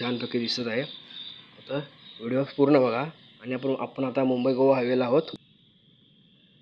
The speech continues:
तर मित्रांनो, आता तुम्ही पण निघाले काय गावी जायला गणपतीसाठी? तुम्हाला आता माहीत आहे गणपतीला गावी खूप मजा येते,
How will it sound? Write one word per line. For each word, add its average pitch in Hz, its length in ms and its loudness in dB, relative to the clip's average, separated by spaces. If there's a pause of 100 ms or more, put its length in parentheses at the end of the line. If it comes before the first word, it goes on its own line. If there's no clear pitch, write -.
(1700)
तर 127 60 2
मित्रांनो, 127 380 6
आता 127 180 6
तुम्ही 131 140 8
पण 131 140 4
निघाले 123 280 4
काय 131 80 4
गावी 123 240 4
जायला 123 220 4
गणपतीसाठी? 120 520 -4
तुम्हाला 127 240 0
आता 139 80 2
माहीत 131 240 2
आहे 120 100 4
गणपतीला 120 420 0
गावी 127 240 2
खूप 139 160 0
मजा 123 200 4
येते, 113 240 4